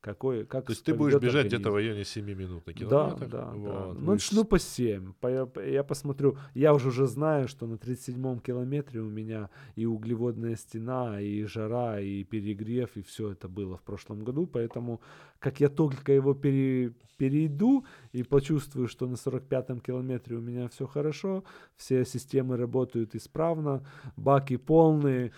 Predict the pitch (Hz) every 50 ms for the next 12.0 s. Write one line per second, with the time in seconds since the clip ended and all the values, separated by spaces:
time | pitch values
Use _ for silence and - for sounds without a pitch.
0 | - - - - - - 143 139 139 135 165 160 151 139 - 143 135 135 135 135
1 | 139 135 131 135 139 135 117 120 139 139 139 156 160 151 139 139 139 139 135 135
2 | 135 135 147 143 135 139 131 123 120 113 120 127 - - 139 127 - - 117 110
3 | - - - - - - - - - - 107 107 107 104 101 101 101 98 98 95
4 | 98 104 104 104 - - 110 107 101 104 104 107 107 - - 127 123 117 139 190
5 | 226 240 180 147 139 139 - 117 - 120 104 107 135 139 135 127 123 120 117 120
6 | 107 101 - - - - 120 117 113 120 143 170 170 156 139 127 - - - -
7 | - 110 117 110 - _ - 107 104 101 - _ - - _ _ _ - - 113
8 | - 113 110 120 120 113 - - - 110 117 120 123 117 - 117 117 117 117 117
9 | 113 113 107 104 101 - - - 127 131 127 117 - - 110 107 107 107 104 104
10 | 104 101 107 110 107 - - - 123 143 147 135 135 117 107 104 107 107 107 107
11 | 107 107 110 107 110 107 107 107 110 117 110 101 107 107 104 104 110 110 107